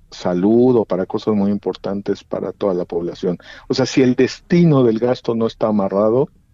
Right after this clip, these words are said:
va a ser muy difícil que haya consenso sobre reforma hacendaria y se puede generar una crisis muy fuerte, porque tú podrías decir, "No, pues que se aumenten los impuestos y recaudamos más". No, recaudas menos porque baja la inversión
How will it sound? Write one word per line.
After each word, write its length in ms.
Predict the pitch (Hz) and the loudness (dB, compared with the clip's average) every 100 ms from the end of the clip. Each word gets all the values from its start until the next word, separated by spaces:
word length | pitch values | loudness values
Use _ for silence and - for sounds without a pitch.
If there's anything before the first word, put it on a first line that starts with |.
| _ _ 110 | _ _ -4
va 80 | 107 | -2
a 40 | |
ser 160 | - 104 | 0 0
muy 220 | 98 98 | 2 0
difícil 500 | 95 - 104 98 90 | -2 -4 -6 -6 -8
que 120 | - | -4
haya 220 | 95 92 | -2 -2
consenso 480 | 87 87 85 98 95 | -4 -10 -8 -8 -8
sobre 220 | 98 92 | -8 -4
reforma 220 | 92 104 101 | -4 -4 -4
hacendaria 480 | 107 101 113 131 - - _ | -2 0 2 0 -4 -14 _
y 60 | 233 | -4
se 140 | 107 | -2
puede 260 | 107 110 104 | 0 0 0
generar 320 | 107 98 101 | -2 0 0
una 200 | 95 85 | 0 -4
crisis 260 | - 92 | -8 -6
muy 160 | - 139 | -2 0
fuerte, 320 | - 190 - | 0 0 -2
porque 260 | - - 190 | -6 -6 -6
tú 140 | - | -8
podrías 480 | - 101 98 101 - - - _ _ | -4 -2 0 -2 -2 -12 -20 _ _
decir, 240 | 110 117 | -8 -4
"No, 100 | 113 | -2
pues 140 | 220 - | -2 -2
que 60 | |
se 60 | - | -2
aumenten 360 | 123 143 143 131 | 0 2 0 -2
los 140 | 117 | 0
impuestos 560 | 135 - 156 143 120 113 | -2 2 0 2 -2 -2
y 140 | 101 | -2
recaudamos 600 | 95 101 104 104 120 127 | -2 -2 2 2 2 2
más". 140 | 120 165 | 0 2
No, 200 | 180 170 | 2 2
recaudas 440 | 107 214 196 - | 0 0 0 0
menos 240 | 156 131 - | -2 -4 -6
porque 240 | - - | -12 -8
baja 260 | 90 - 101 | -8 -6 -6
la 100 | 85 | -6
inversión 420 | 87 85 - | -6 -6 -8